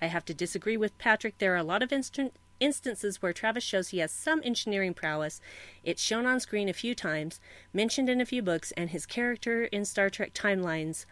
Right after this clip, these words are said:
all show in, an engineering skill, which makes sense. Growing up on a family-run ship, he would have had to pick up a few things along the way. I totally agree with that and wish I had had that point while we were recording that commentary, because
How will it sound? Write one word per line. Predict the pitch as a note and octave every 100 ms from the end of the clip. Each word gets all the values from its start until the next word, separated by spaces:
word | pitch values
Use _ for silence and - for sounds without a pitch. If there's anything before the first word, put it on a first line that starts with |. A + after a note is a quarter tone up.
| - - - -
all | F#3 F#3+ G3
show | - F#3+ F3+
in, | - F#3 F#3+ -
an | F#3+ F#3
engineering | F#3+ F#3 F3 F3 F3
skill, | E3 - E3 C#3 -
which | - D#3 -
makes | C#3+ -
sense. | F4 D#4 C#4 - -
Growing | G3 F3+ F3
up | E3
on | E3+
a | F3
family-run | A#3+ C4 A#3+ G3+
ship, | G3 - C3+ - - - - -
he | D#3
would | E3
have | E3+
had | - D#3
to | D#3
pick | - D#3+
up | D#3
a | D3+
few | D#3+
things | D3 D#3+ D#3 -
along | D3 C#3+
the | D3
way. | C3+ B2+ - - -
I | F3
totally | - B3+ C4+
agree | B3+ A3 G3
with | F#3+
that | F3+ D#3+
and |
wish | F3+ -
I | E3+
had | D#3+
had | F3 E3
that | D#3+ -
point | - E3 D3+
while | D#3 D3
we | D3
were | C#3
recording | C3 - F#3+ F#3+
that | F3+ D#3+
commentary, | E3 D#3+ D#3 - D3 D3+ - - - -
because | F#3 G3+ F#3